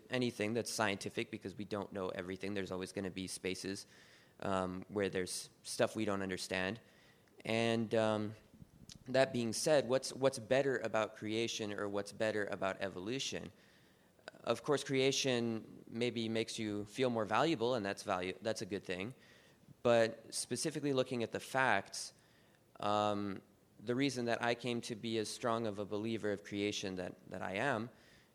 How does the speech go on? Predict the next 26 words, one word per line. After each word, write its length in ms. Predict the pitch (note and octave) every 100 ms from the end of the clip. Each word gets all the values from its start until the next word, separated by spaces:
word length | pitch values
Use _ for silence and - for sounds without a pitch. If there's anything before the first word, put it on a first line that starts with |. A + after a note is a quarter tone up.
| _ _
is 640 | A2+ A2+ A2+ A2 A2 - - - - _ - - _ -
not 300 | A2+ C3+ C3
so 160 | - C3+
much 280 | C3 B2+
by 100 | B2
looking 320 | A#2+ B2 C3 A#2
at 80 |
the 80 | G#2+
scientific 640 | - A#2+ A2 G2+ F3 F3 F2+
evidence, 560 | G#2 F#2+ F#2+ F#2+ G2+
although 220 | A2 A2
that's 220 | G#2+ G2+ -
definitely 440 | G#2 G#2+ G2 G2
part 280 | - A#2+ D3
of 100 | G#2
it. 180 | A2+ -
There's 220 | G2 G2+
a 40 |
lot 240 | F#2+ G#2+ G#2+
of 60 |
scientific 540 | - G#2 F#2 F#2+ G2+ -
evidence 400 | G2+ F#2 G2 F#2+
in 80 | F#2
support 380 | F#2 - D#3
of 100 | A#2
it. 240 | F#2 G#2+